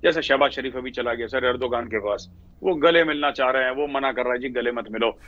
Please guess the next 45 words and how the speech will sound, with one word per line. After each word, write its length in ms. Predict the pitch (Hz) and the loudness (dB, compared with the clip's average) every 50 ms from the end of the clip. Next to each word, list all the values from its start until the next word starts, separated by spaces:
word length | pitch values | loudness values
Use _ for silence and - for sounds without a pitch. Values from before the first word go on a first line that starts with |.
| - - - | -6 2 4
वो 140 | 196 196 | 6 6
कह 80 | 160 165 | 8 6
रहा 80 | 160 160 | 6 4
है, 60 | 151 | 4
"चलो 180 | - 156 160 | 2 0 -2
मैं 100 | 160 156 | -2 -4
पाकिस्तानी 460 | 143 - 151 135 143 - 156 147 151 147 | -2 -2 -4 -4 -4 -4 -4 -4 -2 -2
आम 220 | 143 143 147 147 | -2 -2 -2 -4
की 80 | 131 143 | -6 -8
तुम्हें 240 | - 143 143 127 | -6 -6 -6 -4
कहानी 200 | 123 117 117 131 | -4 -4 -4 -4
सुनाऊंगा 340 | 123 - 117 123 123 127 127 | -4 -2 -2 0 0 0 0
कि 120 | 117 131 127 | -2 -2 -6
कितने 300 | - 113 - 127 123 117 - _ - - - - 135 | -8 -4 0 0 0 0 -2 _ -20 -20 -18 -8 0
जायके 300 | 123 131 123 123 120 135 | 4 4 4 6 6 4
वाले 180 | 127 127 123 | 4 4 4
हमारे 260 | 127 120 120 123 131 123 | 2 2 2 2 2 2
आम 200 | 117 127 131 127 | 2 0 0 -2
होते 200 | 120 110 - 127 | -4 -6 -6 -6
हैं, 100 | 117 110 | -6 -6
तुम्हें 140 | 120 120 | -8 -10
तो 160 | 117 110 - 123 | -8 -6 -4 -2
पता 100 | 139 139 | 0 0
ही 60 | 135 | 0
नहीं 120 | 131 127 | -2 -4
है 60 | 127 | -4
आम 160 | 123 120 120 117 | -4 -4 -4 -6
के 80 | 107 113 | -6 -4
बारे 240 | 113 113 113 113 | -2 0 0 -2
में।" 160 | 117 113 107 98 _ _ - - _ - - _ - - - - - - | -2 -4 -8 -10 _ _ -20 -20 _ -20 -20 _ -20 -20 -20 -18 -8 -2
वो 140 | 143 175 170 | 0 0 2
सलाम 360 | - - 147 147 156 160 160 | 4 4 6 6 6 4 4
कर 140 | 151 147 143 | 2 0 2
रहा 180 | 143 147 147 | 4 4 4
है, 140 | 147 143 143 | 4 4 2
अ, 420 | 139 - - - - 143 127 123 - - - | -2 -8 -14 -12 -8 -8 -8 -8 -10 -10 -8
टर्की 240 | - 143 135 139 156 | -6 -6 -6 -6 -6
की 80 | 139 143 | -6 -6
फर्स्ट 280 | - 127 143 139 - | -4 -2 -2 -2 0
lady 220 | 135 135 127 131 131 | 0 -2 0 0 -2
को, 100 | 127 131 | -2 -2
टर्की 340 | 117 - 127 117 - 135 131 | -2 -2 -6 -6 -4 -2 -2
की 60 | 135 | 0
first 260 | 113 123 127 117 120 | 2 2 2 2 2
lady 280 | 123 120 123 131 123 | 0 0 0 0 -2